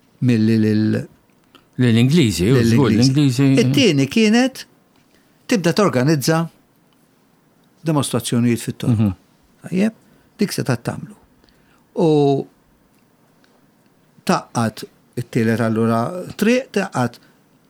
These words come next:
Speaker 1: tista' wkoll it-tielet waħda tkun
Speaker 2: Mhm.
Speaker 1: demonstrazzjonijiet u strike action.
Speaker 2: Mhm.
Speaker 1: Imma l-alternattivi, iż-żewġ alternattivi, kienu jiftħu lil Workers Union għal periklu li tiġi hijacked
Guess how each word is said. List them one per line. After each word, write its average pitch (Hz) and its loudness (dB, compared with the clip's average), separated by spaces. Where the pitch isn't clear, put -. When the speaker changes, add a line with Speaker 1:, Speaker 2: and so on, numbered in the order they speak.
Speaker 1:
tista' 143 -2
wkoll 135 0
it-tielet 143 -4
waħda 135 0
tkun 135 0
Speaker 2:
Mhm. 120 4
Speaker 1:
demonstrazzjonijiet 190 0
u 190 -2
strike 151 -2
action. - -6
Speaker 2:
Mhm. 123 0
Speaker 1:
Imma 180 0
l-alternattivi, 165 0
iż-żewġ 143 -2
alternattivi, 127 -4
kienu 226 2
jiftħu - -2
lil 147 0
Workers 127 0
Union 101 -6
għal 208 2
periklu 131 0
li 180 2
tiġi 180 2
hijacked 190 0